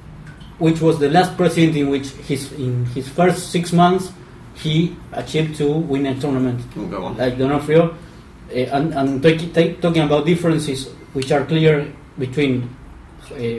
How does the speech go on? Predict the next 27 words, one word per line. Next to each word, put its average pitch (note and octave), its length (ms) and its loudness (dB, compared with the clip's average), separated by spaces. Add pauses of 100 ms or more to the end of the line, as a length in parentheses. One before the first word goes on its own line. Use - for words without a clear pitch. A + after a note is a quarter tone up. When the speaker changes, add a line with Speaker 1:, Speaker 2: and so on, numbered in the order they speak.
(200)
Speaker 1:
Daniel D3+ 260 6
Passarella, E3 560 2
the, B2 180 0
the, A#2+ 200 -6
the A#2+ 200 -10
last E3 360 4
president, D#3+ 520 4
and C#3 160 -2
D'Onofrio, C#3 460 0 (380)
because C#3 340 -4 (220)
four F3 200 6
years, G3 440 8 (140)
in C#3+ 140 -4
four E3 160 2
years, F3 320 4
uh, B2+ 540 -2
Daniel D3 220 2
Passarella D#3 680 2 (540)
achieved D3+ 560 -4
a C3+ 100 2
relegation, C#3 800 2
and, A#2 420 -4
and A#2+ 200 -2
in C3+ 60 0
six G3+ 260 2
months E3+ 320 4
only, E3+ 540 4